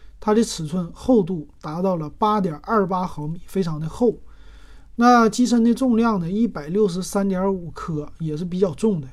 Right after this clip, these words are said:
啊，这个是因为有电池，无可厚非啊。那系统方面呢，用的是他们家基于安卓八点一开发的系统，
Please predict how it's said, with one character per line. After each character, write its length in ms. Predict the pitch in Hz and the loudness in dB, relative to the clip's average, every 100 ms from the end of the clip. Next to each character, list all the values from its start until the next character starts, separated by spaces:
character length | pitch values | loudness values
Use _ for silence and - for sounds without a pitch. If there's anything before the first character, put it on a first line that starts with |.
| - - | -16 -16
啊， 180 | 143 131 | -16 -2
这 160 | 208 196 | 2 2
个 100 | 160 | 2
是 260 | 170 165 170 | -6 -8 -4
因 120 | 196 | -2
为 120 | 190 | 0
有 100 | 160 | -2
电 220 | 139 190 | -2 -4
池， 260 | 160 139 135 | -4 -10 -10
无 160 | 151 180 | -8 -6
可 160 | 160 | -8
厚 160 | 139 165 | -6 -8
非 180 | 156 135 | -8 -12
啊。 220 | 135 127 - - - - - - - - - - - | -14 -16 -20 -20 -20 -20 -20 -20 -20 -20 -20 -20 -6
那 380 | 226 233 220 214 202 | 4 6 6 6 4
系 200 | - 285 | 2 2
统 160 | 202 | 2
方 200 | 170 185 | 2 0
面 240 | 190 190 175 | 2 0 -2
呢， 240 | 160 156 | -6 -2
用 200 | 208 208 | 0 2
的 240 | 180 165 | 0 -4
是 200 | 160 170 | -6 -6
他 120 | 160 185 | -6 -4
们 140 | 180 | -2
家 340 | 180 160 156 - | -2 -4 -8 -8
基 220 | - 196 | -2 0
于 180 | 175 180 | 0 -4
安 260 | - 214 202 | 0 0 0
卓 200 | 180 185 | -2 0
八 180 | 220 | 2
点 180 | 196 160 | 2 0
一 200 | 180 208 | 0 -2
开 200 | - 185 | -2 -6
发 200 | 170 165 | -4 -6
的 40 | 165 | -6
系 160 | 185 | -6
统， 160 | 165 | -8